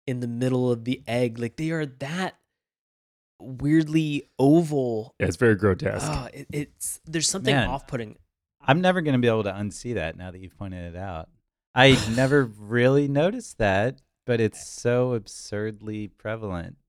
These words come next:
Speaker 3: Like,
Speaker 2: Yeah.
Speaker 3: they're just enormous eyes.
Speaker 2: So
Speaker 3: Would they
Speaker 2: basically, his
Speaker 3: function? Would
Speaker 2: character. Oh, I'm
Speaker 3: maybe,
Speaker 2: sorry. Go ahead.
Speaker 3: maybe some, some science folks can chime in and, and tell us, would an eye function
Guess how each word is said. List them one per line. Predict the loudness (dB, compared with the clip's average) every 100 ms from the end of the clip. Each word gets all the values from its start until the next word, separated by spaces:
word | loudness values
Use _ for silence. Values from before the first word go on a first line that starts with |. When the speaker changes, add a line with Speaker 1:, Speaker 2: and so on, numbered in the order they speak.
| -12
Speaker 3:
Like, | -10 -10 -2
Speaker 2:
Yeah. | 2 2
Speaker 3:
they're |
just | 2 -8 -14 _ _ _ -20 _
enormous | -12 -6 -4 -4 -4
eyes. | -2 -2 -4 -10 -20 _ _ _ _
Speaker 2:
So | 4
Speaker 3:
Would | 8
they | 6
Speaker 2:
basically, | 8 8 8
his | 6
Speaker 3:
function? | 6 6
Would | 6 4
Speaker 2:
character. | -8 -8 _ _ _ _ 2
Oh, | 6
I'm |
Speaker 3:
maybe, | 6
Speaker 2:
sorry. | 6 6
Go |
ahead. | 6
Speaker 3:
maybe | 4 2
some, | 0 -4 -4
some | -8 -6
science | -2 0 -2 -4
folks | -2 -2 -2 -10
can | -8 -6
chime | -2 -2
in | 0 -2
and, | -2 -4
and | -8 -4
tell | -2
us, | -2 -2
would | -4
an | -2
eye | 0 -2
function | -4 -10 -12 -14 -16 -16 -18